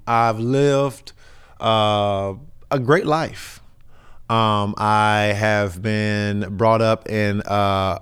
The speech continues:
a loving, uh, family, um, and I've been surrounding myself throughout my entire life, uh, around diverse folk.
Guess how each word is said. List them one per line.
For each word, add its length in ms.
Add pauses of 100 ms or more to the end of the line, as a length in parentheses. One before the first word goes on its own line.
a 120
loving, 920 (400)
uh, 220
family, 720 (720)
um, 420
and 120
I've 240
been 500
surrounding 840
myself 880 (360)
throughout 240
my 140
entire 440
life, 540 (240)
uh, 260
around 800
diverse 500
folk. 460